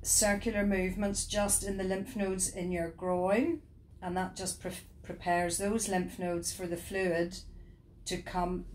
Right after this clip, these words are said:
down from below your tummy. So again, you're just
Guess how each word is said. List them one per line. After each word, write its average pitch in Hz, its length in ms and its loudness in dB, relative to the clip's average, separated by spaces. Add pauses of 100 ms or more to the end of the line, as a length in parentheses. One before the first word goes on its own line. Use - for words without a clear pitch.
(120)
down 180 380 0
from 180 320 -2
below 170 580 2
your 170 260 -2
tummy. 196 580 0 (720)
So - 360 -4
again, 190 600 4 (800)
you're 160 180 -4
just 170 380 0